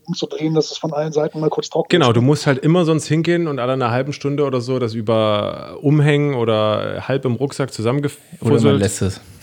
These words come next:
Speaker 2: Oder, nee.
Speaker 3: Man lässt es und dann ist es halt auch doof.
Speaker 2: Ja, oder du hast einfach ein richtig dickes Haus mit einem dicken Keller und
Speaker 3: Ja.
Speaker 2: breitest es das da unten aus.
Speaker 3: Ich nicht.
Speaker 2: Nee, hast du nicht.
Speaker 3: Bald, ne?
Speaker 2: Bald.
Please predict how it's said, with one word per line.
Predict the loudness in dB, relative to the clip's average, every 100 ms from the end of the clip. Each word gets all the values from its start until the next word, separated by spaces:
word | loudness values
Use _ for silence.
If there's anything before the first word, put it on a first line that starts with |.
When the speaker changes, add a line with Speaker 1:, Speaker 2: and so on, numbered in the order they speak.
| -2 0
Speaker 2:
Oder, | 0 0 -2 -6
nee. | -2 4
Speaker 3:
Man | 4
lässt | 6 4 2
es | 4
und |
dann | 4 2
ist | -2
es | 0
halt | 0 -2
auch | -6
doof. | 0 0 0 -8 -20 _
Speaker 2:
Ja, | -2 0
oder | 2
du | 4
hast | 2 0
einfach | 0 -2
ein | 0
richtig | -2 -2 -4
dickes | -4 -2 -4
Haus | -2 -2 0
mit |
einem | -2
dicken | -2 -4 -6
Keller | -2 2 2 0
und | -2 2
Speaker 3:
Ja. | 2 4
Speaker 2:
breitest | 2 0 -2 -6
es | -6
das | -8 -8
da |
unten | -10 -10 -12
aus. | -14 -14
Speaker 3:
Ich | -10 0
nicht. | 2 2 -6 _ -14
Speaker 2:
Nee, | -14 -14 -10
hast | -10 -8
du | -6
nicht. | 0
Speaker 3:
Bald, | 2 2
ne? | 0 -2 -8 _ _
Speaker 2:
Bald. | -12 -12